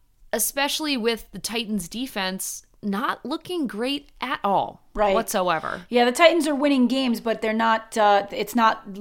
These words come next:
Speaker 2: like, they're still getting a lot of points scored against them. I, I, I think this game is a shootout. I know it's one of your favorite, like, conference showdowns. Both
Speaker 1: Yeah.
Speaker 2: teams, you know, are on a little bit of a, a win streak here. Um, I, yeah, I think between,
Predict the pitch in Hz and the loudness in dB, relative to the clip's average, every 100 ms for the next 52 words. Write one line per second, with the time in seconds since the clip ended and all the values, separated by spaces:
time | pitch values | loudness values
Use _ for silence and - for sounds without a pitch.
0 | 196 208 196 190 - - 185 165 - - | -10 0 2 2 -6 -16 -14 -14 -16 -16
1 | 196 202 220 247 - 294 247 233 214 208 | -14 -4 0 0 4 4 6 4 6 4
2 | 208 - 233 - 202 190 180 185 - 185 | 4 2 -2 -2 -2 -2 -4 -6 -6 -6
3 | - 214 240 - 262 - - - - 254 | 2 4 4 2 0 0 -14 -20 6 8
4 | 294 330 302 269 269 262 254 247 240 226 | 8 4 0 -2 -2 0 2 0 0 0
5 | 214 240 233 240 240 - 214 220 220 220 | 0 0 4 6 4 2 0 2 0 -2
6 | 220 214 220 226 220 214 214 208 196 196 | -4 -2 -2 0 0 0 0 2 2 4
7 | 226 214 220 208 - 220 214 214 214 208 | 4 4 2 -4 -2 0 2 4 4 2
8 | 208 - - - 220 233 233 254 233 233 | -2 -8 -18 -8 2 2 2 0 2 4
9 | 226 - 233 214 208 214 208 202 208 202 | 2 0 -2 2 4 4 6 6 4 2
10 | 214 208 196 202 190 - 196 269 269 - | 0 0 0 -2 -2 -2 0 0 0 -2
11 | 254 247 262 247 233 226 - - - _ | -4 -2 0 0 0 -2 -8 -20 -20 _
12 | 208 202 196 196 - 220 240 - 233 262 | 2 4 2 -2 -6 -6 -6 -6 2 8
13 | 226 214 269 220 214 240 226 | 10 8 2 -4 -4 -2 -2